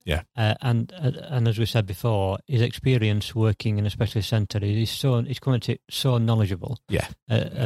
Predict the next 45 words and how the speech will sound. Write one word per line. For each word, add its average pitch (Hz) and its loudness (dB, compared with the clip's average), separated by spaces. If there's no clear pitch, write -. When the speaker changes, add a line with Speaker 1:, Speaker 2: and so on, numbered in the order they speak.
Speaker 1:
absolutely. - -4
Speaker 2:
as - -6
a, 107 0
as 98 0
a 104 2
nurse 101 -2
that, - -4
uh, 107 2
you 120 0
really 117 0
couldn't 113 -4
talk 110 0
to - -8
anybody 104 0
better. - -4
Speaker 1:
Well, 135 2
I - 2
think 165 0
what's 135 0
lovely 120 2
as 92 0
well 98 2
is 87 -2
some - 0
of 107 2
the 98 2
feedback 101 -2
that 82 -2
we've 92 0
had. 80 -2
So, 95 0
uh, 82 -2
like 98 -2
I 104 -2
mentioned 95 0
earlier, 95 2
it's 92 -2
all 110 2
confidential, 95 -2
but - -6
people 131 -2
have 104 -4
come 117 0
forward 110 -2
to 95 2